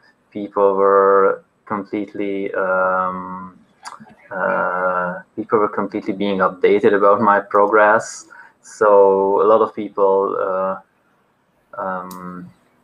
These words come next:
uh, had, like, they, uh, followed my journey. Yeah, that's the word I was looking for. They followed my journey, and, uh, by the time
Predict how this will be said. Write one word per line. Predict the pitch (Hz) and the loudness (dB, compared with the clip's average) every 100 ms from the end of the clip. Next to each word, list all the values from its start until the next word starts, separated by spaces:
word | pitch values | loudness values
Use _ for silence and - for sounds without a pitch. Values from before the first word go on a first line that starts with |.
| _ _ - - _ _ _ - | _ _ -20 -20 _ _ _ -16
uh, | 95 90 87 87 87 87 - _ - - | -12 -10 -8 -8 -8 -10 -12 _ -20 -4
had, | 101 95 | -2 0
like, | - 101 98 - 98 | 0 2 2 -2 0
they, | 104 101 101 104 | 2 4 4 4
uh, | 101 98 98 98 98 - _ _ _ _ _ _ _ | 6 6 6 4 0 -16 _ _ _ _ _ _ _
followed | - 120 110 107 | 2 4 6 2
my | 101 | -2
journey. | 98 107 101 92 - - _ _ _ | -2 0 0 -2 -12 -20 _ _ _
Yeah, | - - - | -18 -16 -12
that's | 101 | -10
the | - | -8
word | 95 82 | -4 -2
I | 82 | -2
was | 98 | -4
looking | 95 104 - | -8 -10 -14
for. | - 104 | -14 -10
They | 101 | -10
followed | - 117 117 107 | -2 0 2 0
my | 98 92 | -4 -8
journey, | - 101 110 127 135 135 _ _ _ _ - | -6 -6 -4 -6 -8 -12 _ _ _ _ -6
and, | 101 104 101 98 | -4 -4 -4 0
uh, | 98 98 98 98 - _ _ _ _ _ _ _ _ _ | 4 6 4 2 -4 _ _ _ _ _ _ _ _ _
by | 110 110 | 0 0
the | 113 | 0
time | - 117 120 147 160 | 0 2 4 2 -2